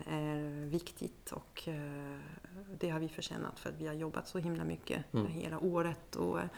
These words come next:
Speaker 1: så det är, ehm, djupt förankrat i,
Speaker 2: Mm.
Speaker 1: och vi blir påminda av det
Speaker 2: Mm.
Speaker 1: hela tiden, att det är det
Speaker 2: Mm.
Speaker 1: som är viktigt.
Speaker 2: Mm.
Speaker 1: Ehm,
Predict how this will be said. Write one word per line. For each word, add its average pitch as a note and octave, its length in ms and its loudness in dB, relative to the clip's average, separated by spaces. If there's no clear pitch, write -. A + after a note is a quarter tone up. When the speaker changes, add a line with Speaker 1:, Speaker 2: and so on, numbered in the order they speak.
Speaker 1:
så - 140 2
det G3 200 10
är, G#3+ 340 8
ehm, D#3+ 840 6
djupt F3+ 400 4
förankrat - 840 6
i, F3 120 4
Speaker 2:
Mm. - 300 8
Speaker 1:
och F#3 120 8
vi F#3 80 10
blir F3 140 6
påminda F3 640 8
av G3+ 240 4
det - 60 4
Speaker 2:
Mm. - 540 0
Speaker 1:
hela - 140 2
tiden, - 440 0
att D#3+ 160 -2
det E3 120 2
är D#3 40 2
det D#3 240 0
Speaker 2:
Mm. G#2+ 120 0
Speaker 1:
som F3+ 180 6
är E3+ 60 8
viktigt. - 600 0
Speaker 2:
Mm. G#2+ 140 4
Speaker 1:
Ehm, E3 840 8